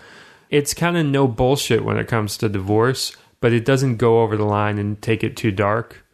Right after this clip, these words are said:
where it's really just kinda like, yeah, mom and dad don't get along, so they shouldn't be hanging out with each other. And that's how it is. And it sorta, it steers you through it for, like, a lot of these kids in the neighborhood where I was, worked at the video store, a lot of them were, like,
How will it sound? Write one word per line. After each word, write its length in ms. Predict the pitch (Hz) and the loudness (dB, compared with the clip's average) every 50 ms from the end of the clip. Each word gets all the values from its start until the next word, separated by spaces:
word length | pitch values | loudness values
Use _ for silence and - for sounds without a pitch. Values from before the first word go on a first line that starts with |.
| _ _ - | _ _ -2
where 180 | 151 127 123 | 0 2 2
it's 140 | 120 - 131 | 2 0 2
really 240 | 135 147 147 143 131 | 2 4 4 2 2
just 220 | 120 123 110 - | 2 -2 -4 -2
kinda 240 | - 123 110 110 110 | -2 -2 -2 0 0
like, 340 | 110 110 107 107 104 - - _ _ - - | 0 2 0 0 -2 -6 -16 _ _ -10 -4
yeah, 380 | 127 135 139 139 131 120 104 104 - | -2 0 0 2 0 0 -2 -4 -10
mom 260 | - 117 113 117 120 120 | -8 -4 -2 -2 0 0
and 80 | 120 113 | 0 0
dad 240 | 120 117 117 113 110 | 0 0 0 0 -2
don't 160 | 117 113 113 | -2 -2 0
get 120 | 117 113 | 0 0
along, 520 | 110 107 107 107 107 107 107 110 107 107 - _ _ | 0 2 2 2 2 0 0 -2 -2 -6 -8 _ _
so 160 | - - 107 | -6 -2 -2
they 100 | 101 101 | 0 0
shouldn't 260 | 101 - 117 110 104 101 | 0 -2 -2 -2 0 2
be 100 | 107 104 | 2 2
hanging 260 | 104 101 98 101 98 | 2 0 0 0 0
out 180 | 95 95 - | 0 -2 -2
with 100 | 101 95 | -4 -6
each 160 | 101 95 - 98 | -8 -8 -4 -2
other. 360 | 92 92 92 92 95 90 - _ _ _ _ _ _ - | -2 0 0 0 -2 -4 -6 _ _ _ _ _ _ -2
And 100 | 107 101 | 0 0
that's 160 | 101 95 - | 0 0 -2
how 140 | 120 110 104 | -2 -4 -2
it 80 | 107 113 | -2 0
is. 240 | 117 113 107 98 | 0 0 0 0
And 120 | 107 101 107 | -2 -2 -2
it 100 | 110 107 | -2 -4
sorta, 440 | - - 120 113 110 113 110 110 107 - - - - _ _ - | -2 0 2 2 2 2 0 0 -4 -8 -20 -20 -20 _ _ -4
it 180 | 131 123 110 | -4 -4 -4
steers 320 | - - - 143 147 143 131 | -4 -2 2 2 2 2 0
you 60 | 131 | -2
through 300 | 123 - 139 143 151 143 | -4 -2 0 2 2 2
it 140 | 120 - - | 2 0 -4
for, 500 | - - 120 113 113 110 110 107 - - _ _ _ _ _ _ _ _ - - | -10 -2 0 2 2 2 2 0 -2 -6 _ _ _ _ _ _ _ _ -4 -2
like, 160 | 131 131 - | -2 0 2
a 60 | 135 | 2
lot 200 | 135 139 143 143 135 | 2 2 2 0 0
of 60 | 135 | 0
these 160 | 135 131 - | -2 -4 -4
kids 640 | - - 143 131 123 117 113 101 - - - - - | -6 -2 0 0 0 0 -4 -6 -6 -6 -6 -8 -4
in 120 | - 117 117 | -2 0 0
the 60 | 113 | 2
neighborhood 420 | 113 113 117 117 113 117 113 107 104 | 2 2 0 0 2 2 0 0 2
where 180 | 104 104 104 104 | 2 0 2 0
I 20 | |
was, 340 | 104 98 - - - - - _ _ _ _ _ _ _ - | 0 -2 -4 -8 -8 -10 -14 _ _ _ _ _ _ _ -2
worked 240 | 127 127 127 127 131 | 0 0 0 0 -2
at 80 | 120 107 | -4 -2
the 60 | 107 | 0
video 240 | 110 120 127 123 117 | 2 2 4 2 2
store, 320 | 117 - 113 104 104 - - - - - _ _ _ _ _ 233 190 - | 0 0 0 0 0 -2 -6 -20 -20 -20 _ _ _ _ _ -16 -14 -6
a 100 | - 131 | -2 0
lot 220 | 135 139 147 156 | 2 2 2 2
of 60 | 156 151 | 0 0
them 160 | 143 131 127 | 0 0 0
were, 120 | 123 120 | 2 2
like, 440 | 117 113 110 110 107 - - - | 2 2 2 0 -2 -6 -16 -20